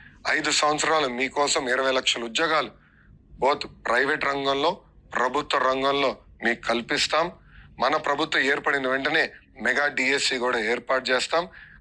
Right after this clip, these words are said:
ఐదు సంవత్సరాలు ఒక పద్ధతి ప్రకారం ప్రభుత్వ పోస్టులన్నీ భర్తీ చేసే బాధ్యత కూడా మన ప్రభుత్వం తీసుకుంటుందని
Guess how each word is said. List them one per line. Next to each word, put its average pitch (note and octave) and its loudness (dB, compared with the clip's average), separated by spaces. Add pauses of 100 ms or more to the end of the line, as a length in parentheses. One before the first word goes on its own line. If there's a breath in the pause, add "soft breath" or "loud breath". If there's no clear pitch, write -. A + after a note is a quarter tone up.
ఐదు E3 0
సంవత్సరాలు D#3+ 2
ఒక D3+ -2
పద్ధతి C3+ -4
ప్రకారం C3+ 0 (540 soft breath)
ప్రభుత్వ C#3+ 0 (400)
పోస్టులన్నీ C3+ 0 (300 loud breath)
భర్తీ B2 -2
చేసే B2+ 2
బాధ్యత B2+ 2
కూడా D3 2 (360 loud breath)
మన A#2+ 2
ప్రభుత్వం B2+ -2
తీసుకుంటుందని A2+ -2